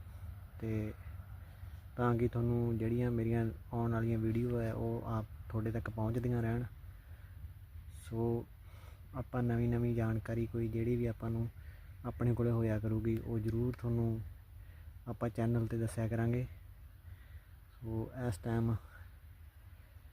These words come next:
ਬਾਗ ਦੇ ਵਿੱਚ ਬਹੁਤ ਗਰਮੀ ਹੈ, ਸੋ ਗਰਮੀ ਪੈ ਰਹੀ ਹੈ, ਤੇ ਜਿਹਦੇ ਕਰਕੇ ਬਾਗ ਨੂੰ ਪਾਣੀ ਲਾਉਣਾ ਹੁਣ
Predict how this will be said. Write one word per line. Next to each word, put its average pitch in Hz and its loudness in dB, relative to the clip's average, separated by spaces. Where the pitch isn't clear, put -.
ਬਾਗ 117 4
ਦੇ 113 2
ਵਿੱਚ 113 -2
ਬਹੁਤ 113 0
ਗਰਮੀ 113 4
ਹੈ, 117 0
ਸੋ 117 -6
ਗਰਮੀ 113 2
ਪੈ 110 2
ਰਹੀ 120 6
ਹੈ, 113 4
ਤੇ 110 0
ਜਿਹਦੇ 139 4
ਕਰਕੇ 131 2
ਬਾਗ 113 4
ਨੂੰ 117 2
ਪਾਣੀ 117 2
ਲਾਉਣਾ 117 4
ਹੁਣ 113 4